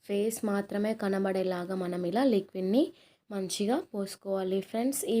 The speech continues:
విధంగా అయిన దాన్ని మనం కదల్చకుండా ఒక ట్వంటీ ఫోర్ అవర్స్ అలా మనము పక్కన పెట్టేసేయాలి ఫ్రెండ్స్. అప్పుడైతే ఇది చాలా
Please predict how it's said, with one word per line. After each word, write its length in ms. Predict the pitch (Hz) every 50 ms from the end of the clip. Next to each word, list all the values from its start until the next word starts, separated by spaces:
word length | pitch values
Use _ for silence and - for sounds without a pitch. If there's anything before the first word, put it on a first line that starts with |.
| 220
విధంగా 360 | 226 220 233 233 247 262 285 269 233
అయిన 180 | 220 220 226 233 220 220
దాన్ని 240 | 214 202 214 269 320 277
మనం 200 | 214 202 214 240 320 370 - - - - - - _ _ -
కదల్చకుండా 840 | 214 202 190 220 233 247 247 - 262 254 - 240 220 208 202 220 233 226 - _ - - 196
ఒక 120 | - - 202 196 196 196 196 -
ట్వంటీ 300 | 202 190 185 175 208 202 202
ఫోర్ 240 | - 202 202 190 196 190
అవర్స్ 380 | 185 180 196 202 214 208 - - - 202
అలా 160 | 190 190 196 196 190
మనము 280 | 185 185 190 214 254 330 381 - _ _ - - _ - _ _ - 214
పక్కన 340 | 196 196 - 214 214 220 214 208
పెట్టేసేయాలి 760 | 202 190 - - 190 190 - - 190 185 180 180 180 185 196 196 -
ఫ్రెండ్స్. 260 | 214 220 240 240 - 214 190
అప్పుడైతే 520 | 190 - 208 202 196 190 196 196 - 277 320 330 285
ఇది 140 | 247 - 214 208 -
చాలా 280 | 226 196 185 185 196 202